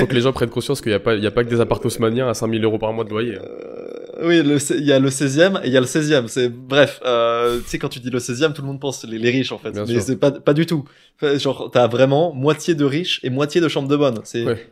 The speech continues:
Speaker 2: ils sont tous, vraiment tous entassés en haut des immeubles. Bref. Euh, parce qu'on va dire que, genre, tu sais, dans, dans les immeubles haussmanniens, euh, dans le seizième, enfin, là où j'étais, c'est genre, euh,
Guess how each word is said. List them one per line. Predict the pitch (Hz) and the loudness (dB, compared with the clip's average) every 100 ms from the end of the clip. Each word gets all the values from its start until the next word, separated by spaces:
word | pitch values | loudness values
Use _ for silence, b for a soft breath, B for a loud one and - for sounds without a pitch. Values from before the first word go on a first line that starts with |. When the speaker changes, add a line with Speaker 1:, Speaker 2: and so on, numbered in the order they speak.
| _ | _
Speaker 2:
ils | 123 | -6
sont | - | -4
tous, | 120 143 | -6 -4
vraiment | 123 143 170 | 0 2 0
tous | 180 160 | -2 -4
entassés | 165 143 139 170 175 | 0 0 0 0 0
en | 131 | 2
haut | 139 | 0
des | 139 131 | 0 -2
immeubles. | 135 101 107 | -2 -4 -2
Bref. | 131 - - B B B _ | -2 -2 -8 B B B _
Euh, | 110 110 107 107 107 107 - _ _ | 2 2 2 0 -6 -10 -14 _ _
parce | 120 | -2
qu'on | 131 | 2
va | 120 | 2
dire | 120 139 | 2 -2
que, | 107 | -4
genre, | 110 | -4
tu | 139 | -4
sais, | |
dans, | 117 107 101 | -2 -2 -2
dans | 104 | -2
les | 101 | -2
immeubles | 113 110 | -4 -4
haussmanniens, | 107 - 107 131 151 151 B _ | -6 -6 -2 -2 -2 -8 B _
euh, | 85 87 | -10 -10
dans | - 113 | -6 -8
le | |
seizième, | 104 113 98 139 143 98 | -6 -8 -2 -2 -2 -8
enfin, | - 107 87 | -8 -8 -4
là | 104 | -4
où | |
j'étais, | 104 110 165 185 185 B | -4 -2 2 0 -2 B
c'est | - 113 | -10 -8
genre, | 101 120 107 | 0 -2 0
euh, | 95 | -4